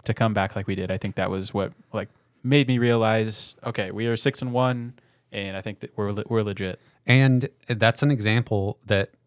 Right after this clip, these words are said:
Speaker 2: we will have more of as the season progresses, of the offense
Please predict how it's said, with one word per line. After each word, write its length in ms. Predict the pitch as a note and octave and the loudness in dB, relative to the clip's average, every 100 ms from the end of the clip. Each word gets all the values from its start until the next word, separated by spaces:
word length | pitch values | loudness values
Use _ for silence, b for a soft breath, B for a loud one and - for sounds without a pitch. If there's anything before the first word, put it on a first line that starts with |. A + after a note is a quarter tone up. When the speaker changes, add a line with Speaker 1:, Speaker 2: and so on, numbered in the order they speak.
| _ - | _ -6
Speaker 2:
we 120 | G#2+ | -2
will 120 | F#2+ | 0
have 160 | G2 G2+ | 4 4
more 260 | G2 G#2 A2+ | 4 4 6
of 260 | F#2+ F2+ - | 4 2 0
as 220 | G2 F2 | 0 2
the 100 | F#2 | -2
season 300 | - F#2+ F2+ | -2 -2 -2
progresses, 640 | - F2 B2 - F2+ E2 - | -2 4 4 4 -2 -4 0
of 260 | G#2+ G2 F#2+ | 4 4 0
the 160 | F2+ - | -6 2
offense 800 | G2 C3+ - A2+ E2+ - - - | 6 6 4 -4 -4 -6 -8 -8